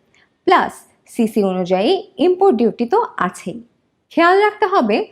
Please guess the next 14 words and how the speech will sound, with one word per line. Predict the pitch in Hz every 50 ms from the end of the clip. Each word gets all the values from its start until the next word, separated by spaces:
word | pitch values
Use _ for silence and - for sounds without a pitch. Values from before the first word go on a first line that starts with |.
| _ _ _ _ _ -
স্বাভাবিকভাবে | - 285 277 294 339 359 403 392 339 285 254 226 175 170 196 247 349 339 226
গাড়ি | 196 185 180 185 185 180
আমদানি | 180 180 180 175 185 185 - 226
করার | 214 247 311 359 349 -
পর | 202 214 277 277 - _
তিরিশ | - 285 285 381 370 349 370
দিনের | 370 359 359 330 269 196
মধ্যে | 175 175 - - 285 427 480 - - - - _ -
খালাস | - 254 220 220 220 220 220 - - 269 269
না | 262 311 359 - 302
করলে | 220 185 175 180 208 294 440 - _ _ _ _ -
পনেরো | 311 359 370 403 415 403 415
দিনের | 403 415 415 415 415
মধ্যে | 415 403 - - 233